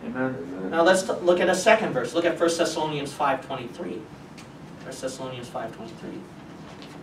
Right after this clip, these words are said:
Speaker 2: This is the most important verse that gets you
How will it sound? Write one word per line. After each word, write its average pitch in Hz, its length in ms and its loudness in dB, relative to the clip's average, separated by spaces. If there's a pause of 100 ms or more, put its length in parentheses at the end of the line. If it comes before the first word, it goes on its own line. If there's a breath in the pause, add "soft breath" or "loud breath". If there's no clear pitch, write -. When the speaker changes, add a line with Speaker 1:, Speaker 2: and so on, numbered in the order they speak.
(400)
Speaker 2:
This - 220 6
is 196 180 2
the 202 240 4
most 226 320 12
important 185 420 6
verse - 520 8 (1040)
that 160 180 8
gets 170 300 2
you 202 320 2